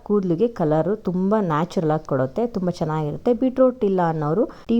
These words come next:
ಪೌಡರ್ನ, ಬರೀ ಟೀ ಪೌಡರ್ನ ಹಾಕಿ ಕುದಿಸಿ ಹಾಕೊಬೋದು. ಅದ್ರ ಜೊತೆಗೆ ಅರ್ಧ ಹೋಳಷ್ಟು ನಿಂಬೆಹಣ್ಣು ಹಾಕೊಂಡಿದ್ದೀನಿ. ಇದು ಆಪ್ಷನಲ್. ಬೀಟ್ರೂಟ್ ಬೇಕಂದ್ರೆ ಬೀಟ್ರೂಟ್ ಕೂಡ ಹಾಕೋಬೋದು, ಇಲ್ಲ ಅಂತಂದ್ರೆ ಟೀ ಪೌಡರ್ನ ಕುದಿಸಿ ಟೀ ರ-, ಟೀ ಪೌಡರ್ ರಸ ಹಾಕೊಳ್ಳಿ. ಸಕ್ಕರೆ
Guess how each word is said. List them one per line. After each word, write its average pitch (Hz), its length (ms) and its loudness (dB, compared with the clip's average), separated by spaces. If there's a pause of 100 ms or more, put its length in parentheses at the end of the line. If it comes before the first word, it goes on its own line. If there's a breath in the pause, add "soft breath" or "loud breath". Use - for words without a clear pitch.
ಪೌಡರ್ನ, 170 420 2 (400 loud breath)
ಬರೀ 196 180 2 (160)
ಟೀ 202 160 2
ಪೌಡರ್ನ 170 440 0
ಹಾಕಿ 151 200 -4 (100)
ಕುದಿಸಿ 175 460 0
ಹಾಕೊಬೋದು. 151 560 -2 (160)
ಅದ್ರ 175 220 -2
ಜೊತೆಗೆ 196 240 -2 (120)
ಅರ್ಧ 156 200 -2 (120)
ಹೋಳಷ್ಟು 151 460 0
ನಿಂಬೆಹಣ್ಣು 151 440 0
ಹಾಕೊಂಡಿದ್ದೀನಿ. 147 580 -6 (300 loud breath)
ಇದು 240 100 6 (140)
ಆಪ್ಷನಲ್. 160 420 -2 (300)
ಬೀಟ್ರೂಟ್ 175 360 0
ಬೇಕಂದ್ರೆ 202 480 0
ಬೀಟ್ರೂಟ್ 175 360 -2
ಕೂಡ 202 180 2
ಹಾಕೋಬೋದು, 202 480 -2 (340 loud breath)
ಇಲ್ಲ 196 120 2 (100)
ಅಂತಂದ್ರೆ 190 400 -2 (320)
ಟೀ 240 80 4 (100)
ಪೌಡರ್ನ 185 400 2 (380)
ಕುದಿಸಿ 196 360 2 (200)
ಟೀ 208 100 0 (100)
ರ-, 180 220 2
ಟೀ 214 160 0
ಪೌಡರ್ 175 300 0
ರಸ - 120 -6 (120)
ಹಾಕೊಳ್ಳಿ. 151 340 -2
ಸಕ್ಕರೆ - 300 -2